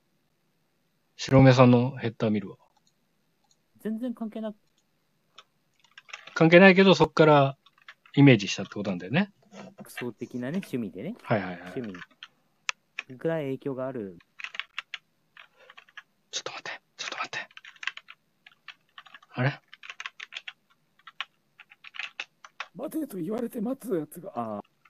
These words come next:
Speaker 2: 今、今のうちですよ、みんな。
Speaker 1: あ、はいはい。インディアンいるよ、インディアン。
Speaker 2: ジャンプの話とか。
Speaker 1: <laughs>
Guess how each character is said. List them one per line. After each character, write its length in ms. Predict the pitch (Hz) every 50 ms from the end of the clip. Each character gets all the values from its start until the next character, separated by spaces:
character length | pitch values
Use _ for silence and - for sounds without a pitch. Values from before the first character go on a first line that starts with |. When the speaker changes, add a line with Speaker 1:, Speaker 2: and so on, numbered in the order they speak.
| _ _ _ _ _ _ _ _ _
Speaker 2:
今、 300 | - 202 247 269 269 233 -
今 240 | 151 180 214 226 220
の 100 | 226 226
う 60 | 208
ち 140 | 214 220 220
で 100 | 214 196
す 100 | - 113
よ、 80 | 101
み 120 | 98 98 95
ん 40 |
な。 60 | 92 _ _ _ _ _
Speaker 1:
あ、 100 | - 135
は 520 | 131 127 120 123 123 117 110 107 107 104 98
い 20 | 95
は 60 | 101 123
い。 60 | 156
イ 80 | 156 131
ン 20 |
デ 80 | 117 107
ィ 40 | 98
ア 40 |
ン 40 | 95
い 60 | 95
る 80 | 95 98
よ、 120 | 92 90 98
イ 60 | 101
ン 40 | 98
デ 100 | 92 95
ィ 20 | 92
ア 0 |
ン。 20 |
Speaker 2:
ジ 60 | 156
ャ 40 | 170
ン 40 | 160
プ 120 | - 107
の 80 | 98 92
話 280 | - 101 104 95 -
と 120 | - - 92
か。 120 | - - - - _ _ _ _ _ _ _ _ _ _ _ _ _ _ _ _
Speaker 1:
<laughs> 360 | - - - - - - -